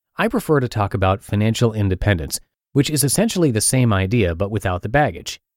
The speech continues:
This is precisely why I use the term global climate change instead of global warming. The latter is more common, but it carries so much baggage that it tends to cloud conversations about an important subject.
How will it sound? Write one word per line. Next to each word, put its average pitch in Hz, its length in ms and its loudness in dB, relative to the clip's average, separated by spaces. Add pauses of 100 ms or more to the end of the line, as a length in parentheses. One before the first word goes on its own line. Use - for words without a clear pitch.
(340)
This 139 120 -2
is 139 100 -4
precisely 120 460 0
why 107 240 2
I 101 40 2
use 101 260 0
the 98 80 -4
term 92 380 -2 (100)
global 104 300 2
climate 120 380 0
change 85 360 -4 (240)
instead 101 300 0
of 92 100 -2
global 87 320 -2
warming. 92 320 -2 (460)
The 120 100 0
latter 139 400 4
is 98 120 -2
more 92 220 -2
common, 95 560 0
but 101 140 2
it 101 120 -2
carries 135 360 2
so - 260 -2
much 120 220 0
baggage 110 400 0
that 98 120 0
it 95 100 -2
tends 104 260 0
to - 100 -10
cloud 120 420 0
conversations 95 720 0
about 92 320 0
an - 80 -6
important 92 400 -2
subject. - 480 -4